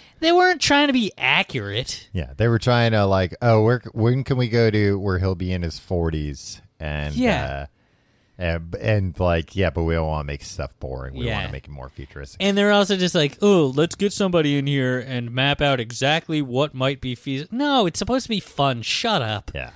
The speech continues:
Speaker 1: They should just update all these books with, like, thirty years in the future every, every year.
Speaker 2: It's funny to me, too, like, uh, whenever they show, well, I guess, like, people,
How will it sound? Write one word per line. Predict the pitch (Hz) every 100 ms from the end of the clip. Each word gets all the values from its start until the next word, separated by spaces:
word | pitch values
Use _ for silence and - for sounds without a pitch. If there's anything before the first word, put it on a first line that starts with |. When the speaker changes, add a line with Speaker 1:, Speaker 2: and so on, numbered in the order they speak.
| - _
Speaker 1:
They | 180
should | -
just | 233 208
update | 180 - 156
all | 139 131
these | 120 110
books | - 107 -
with, | 107 -
like, | 107 - _ _ _ _
thirty | _ 123 117
years | 110 110 104 98
in | 104
the | 98
future | - 107 95 - 98 95 98
every, | 107 107 98 95 95 - _
every | 123 107 101
year. | 104 104 101 - _ _
Speaker 2:
It's | 127 120
funny | 160 190
to | 196
me, | 147
too, | 117 127 123
like, | 135 101 87 -
uh, | 101 90 82 82 78 78 - -
whenever | 95 87 90 87 85 85 82 - _ - -
they | 87
show, | 80 - 90 82 80 80 73 _
well, | - 190
I | 190
guess, | 196 233 -
like, | - 143
people, | 147 135